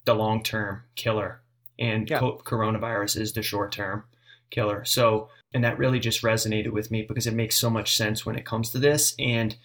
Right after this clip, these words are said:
Speaker 1: do everything you can to sort of fight against this, this, uh, this disease through your own methods of, like you said,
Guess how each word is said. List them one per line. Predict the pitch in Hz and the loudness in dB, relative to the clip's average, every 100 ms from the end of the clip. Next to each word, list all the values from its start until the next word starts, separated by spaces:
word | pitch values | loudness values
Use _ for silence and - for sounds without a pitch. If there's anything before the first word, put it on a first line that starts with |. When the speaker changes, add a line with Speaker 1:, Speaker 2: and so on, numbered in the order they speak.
| - - | -20 -8
Speaker 1:
do | 131 131 | 0 2
everything | 123 117 120 113 | 2 0 0 -2
you | 104 | -2
can | 113 110 107 | -4 -2 -2
to | 110 | -2
sort | - 110 | 0 -2
of | 110 | -2
fight | 113 107 | 0 0
against | 110 107 110 - - | -2 -2 -2 -4 -2
this, | 120 - - | -2 -4 -10
this, | - 113 - | -4 -2 0
uh, | 107 104 110 117 - | 0 -2 -2 -8 -8
this | - 113 | -4 -4
disease | - 104 110 107 104 - - | -2 0 2 2 2 -2 -4
through | - 127 | -2 2
your | 117 110 | 2 2
own | 110 107 | 2 0
methods | 107 107 107 104 | 0 0 -2 2
of, | 107 104 - - - _ - | 2 0 -4 -18 -20 _ -8
like | 120 | -6
you | 110 | -2
said, | - 110 110 | 0 0 0